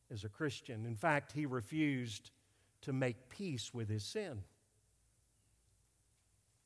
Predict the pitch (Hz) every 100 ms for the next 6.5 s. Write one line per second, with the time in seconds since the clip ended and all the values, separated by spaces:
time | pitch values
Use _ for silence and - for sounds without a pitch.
0 | - 104 101 143 117 101 - 180 107 117
1 | 127 117 104 - - - _ - - -
2 | 135 107 127 127 123 107 104 123 123 123
3 | 107 135 131 117 107 101 - 123 127 -
4 | 117 147 113 101 107 117 - - 120 120
5 | 104 123 131 135 - 151 135 120 - 107
6 | - 151 127 107 113